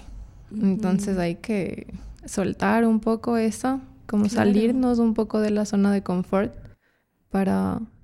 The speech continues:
Speaker 2: lograr ser más flexibles y compasivas con nosotras
Speaker 1: Eso.
Speaker 2: también.
Speaker 1: Ujú.
Speaker 2: Porque si no, somos súper duras, somos,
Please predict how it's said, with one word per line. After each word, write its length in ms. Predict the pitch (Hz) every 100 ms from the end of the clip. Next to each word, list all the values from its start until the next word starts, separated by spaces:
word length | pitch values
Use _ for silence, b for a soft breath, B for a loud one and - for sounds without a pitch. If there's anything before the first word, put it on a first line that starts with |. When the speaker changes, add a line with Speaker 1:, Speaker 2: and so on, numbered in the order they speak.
| -
Speaker 2:
lograr 420 | 190 196 208 214
ser 180 | 226 220
más 220 | 220 214
flexibles 840 | 226 220 - 277 240 208 208 220 - -
y 400 | 202 202 196 202 b b b
compasivas 840 | 214 202 190 196 254 233 175 175 -
con 200 | 175 170
nosotras 520 | 180 180 - - 208
Speaker 1:
Eso. 40 | 220
Speaker 2:
también. 340 | 208 - 202 - _
Speaker 1:
Ujú. 80 | 240
Speaker 2:
Porque 320 | 214 202 220
si 160 | 202 202
no, 440 | 202 202 208 208 b b b b b
somos 340 | - 220 220
súper 360 | 220 226 214 190
duras, 560 | 202 220 - 196 202 _
somos, 560 | - 214 208 208 202